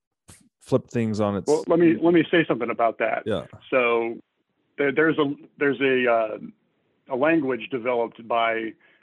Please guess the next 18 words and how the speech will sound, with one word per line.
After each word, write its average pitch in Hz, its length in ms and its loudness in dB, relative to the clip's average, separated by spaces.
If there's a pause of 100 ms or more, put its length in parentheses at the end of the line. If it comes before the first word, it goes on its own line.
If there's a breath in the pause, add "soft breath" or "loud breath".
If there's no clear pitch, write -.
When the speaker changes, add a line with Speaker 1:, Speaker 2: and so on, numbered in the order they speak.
(120)
Speaker 2:
the, 110 300 -6
the 110 80 -10 (100)
seti 131 360 0
people - 500 -14 (400)
called 110 240 -6
Linkos, 120 500 -10 (100)
and 120 120 -10
it's 113 140 -12
a 117 40 -14
language 120 420 -6
based 113 260 -6
on 101 200 -8
math. 113 320 -10 (800 soft breath)
And 113 380 -6 (140)
it 123 120 -2
operates 127 500 -2
much 131 220 -2
the 117 80 -8